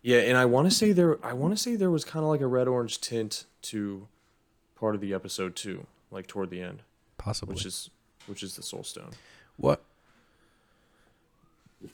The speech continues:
Speaker 2: There's some sirens going on outside. Um, can you hear those?
Speaker 1: No.
Speaker 2: Cool.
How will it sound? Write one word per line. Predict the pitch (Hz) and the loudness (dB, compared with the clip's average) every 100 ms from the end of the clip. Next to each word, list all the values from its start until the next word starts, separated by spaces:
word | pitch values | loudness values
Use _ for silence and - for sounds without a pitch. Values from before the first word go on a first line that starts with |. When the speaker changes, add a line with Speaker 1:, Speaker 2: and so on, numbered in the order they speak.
| _ _ _ - | _ _ _ -16
Speaker 2:
There's | 104 | -14
some | - | -12
sirens | 78 - 90 85 87 | -10 -6 -6 -8 -8
going | 85 85 | -8 -6
on | 85 | -8
outside. | 85 - 90 _ - - _ _ _ _ | -10 -10 -12 _ -20 -20 _ _ _ _
Um, | - 107 90 85 92 _ _ _ _ - 98 107 _ | -4 -2 -2 -4 -10 _ _ _ _ -14 -14 -14 _
can | - 123 | -4 0
you | |
hear | 110 110 | 2 0
those? | 156 - _ _ _ _ _ _ _ _ - | -2 -6 _ _ _ _ _ _ _ _ -4
Speaker 1:
No. | 120 104 _ _ _ _ | -4 -4 _ _ _ _
Speaker 2:
Cool. | - 92 | -6 -6